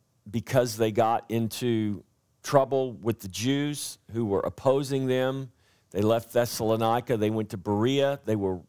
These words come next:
well received by the Bereans, but then the Jews of Thessalonica came and stirred them up, and so they sent Paul on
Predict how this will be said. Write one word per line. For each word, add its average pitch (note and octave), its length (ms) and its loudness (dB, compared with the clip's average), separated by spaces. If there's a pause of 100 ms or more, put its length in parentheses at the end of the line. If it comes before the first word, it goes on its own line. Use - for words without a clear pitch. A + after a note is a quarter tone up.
(120)
well A#2 260 4
received A#2+ 500 -4
by A2+ 160 4
the G#2+ 120 -4
Bereans, A#2+ 560 0
but - 180 -10
then A#2+ 160 0
the A#2 100 0
Jews B2+ 520 -2
of G#2 160 -10
Thessalonica G#2+ 800 0
came C#3 680 -2 (560)
and F#2+ 100 -14
stirred C3 500 0
them B2 200 2
up, B2+ 320 2 (100)
and A2 140 -2
so G#2+ 340 2
they G2+ 200 0
sent - 400 -2
Paul A#2 420 0
on G2+ 380 0